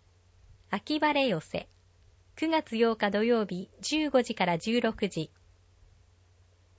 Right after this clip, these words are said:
行政書士、暮らしのお困りごと、無料相談会。九月十四日金曜日、十六時から十九時。放送大学ライブラリー講演会。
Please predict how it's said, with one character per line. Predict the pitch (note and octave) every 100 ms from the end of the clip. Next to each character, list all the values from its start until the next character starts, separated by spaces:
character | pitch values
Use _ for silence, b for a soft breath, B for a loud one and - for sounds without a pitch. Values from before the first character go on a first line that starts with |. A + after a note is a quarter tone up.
| -
行 | G3+ C4
政 | D#4+ D#4 D4+ -
書 | C#4
士、 | - F#3 E3 _ _ -
暮 | - A3+
ら | C#4+
し | - C4
の | A#3 A3
お |
困 | B3+ C#4+ D4
り | C#4
ご | C4 B3+
と、 | A#3 A3+ - _ -
無 | F#3+
料 | A3 D4+ D#4
相 | D4 C#4
談 | B3+ G#3+
会。 | - E3 D3 - _ _ _ _ _ _ _ -
九 | -
月 | E4 D4+ A3+
十 | C4 A#3+
四 | G#3+
日 | G3+ F#3+
金 | - B3 B3
曜 | A#3 G3
日、 | F3 E3+ - F#3+
十 | A#3+ D4+
六 | D4+ D4+ C4+
時 | A#3+
か | F#3
ら | F3
十 | E3 A#3 G#3+
九 | - E3
時。 | D3+ - - - _ _ _ _ _ _ _ _ _ _ _ _ -
放 | C4 D#4
送 | - D#4 D4
大 | C#4+ B3
学 | G#3+ - F3+ -
ラ | G#3 C4
イ | D4
ブ | D4
ラ | C#4+
リ | C#4 C4
ー |
講 | - A#3+
演 | A#3 G3
会。 | - D#3+ C#3